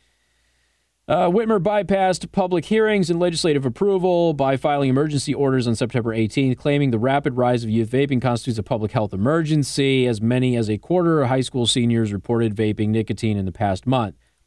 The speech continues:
That's according to the University of Michigan's Monitoring and Future Survey in twenty eighteen. And again, what is important about that is did,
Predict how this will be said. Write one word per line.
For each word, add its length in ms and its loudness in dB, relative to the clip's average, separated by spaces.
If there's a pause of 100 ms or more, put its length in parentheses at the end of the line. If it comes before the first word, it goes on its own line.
That's 160 -4
according 280 -2
to 20 2
the 40 2
University 420 0
of 60 0
Michigan's 380 -2
Monitoring 520 0
and 100 -6
Future 240 -2
Survey 340 -2
in 100 -4
twenty 280 -4
eighteen. 520 0 (360)
And 120 -4
again, 520 0 (300)
what 100 -2
is 100 -2
important 380 -2
about 300 -2
that 260 -2
is 420 0 (1400)
did, 360 0